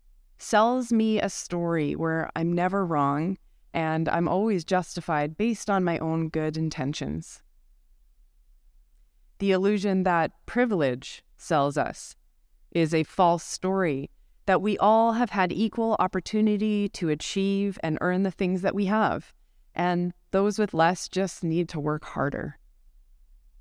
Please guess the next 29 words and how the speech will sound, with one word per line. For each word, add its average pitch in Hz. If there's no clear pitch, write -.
The 190
illusion 185
that 165
capitalist 190
success -
sells 226
us 247
is 175
a 180
false 185
story 170
that 151
we 208
will 240
be 240
happy 180
if -
we 180
just 165
get 180
more, 202
achieve 190
more, 190
or 185
have 175
more 170
at 160
our 156
disposal. 160